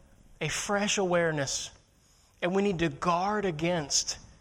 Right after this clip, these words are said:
this condition of supposing when it comes to our relationship with Jesus. Oh, listen, don't ever let this be what guides you in the faith, not supposition.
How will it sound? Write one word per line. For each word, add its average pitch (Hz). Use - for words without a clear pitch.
this 185
condition 165
of 135
supposing 131
when 151
it 151
comes 151
to 160
our 143
relationship 147
with 123
Jesus. 123
Oh, 175
listen, 156
don't 165
ever 180
let 151
this 135
be 165
what 151
guides 147
you 139
in 127
the 123
faith, 120
not 151
supposition. 135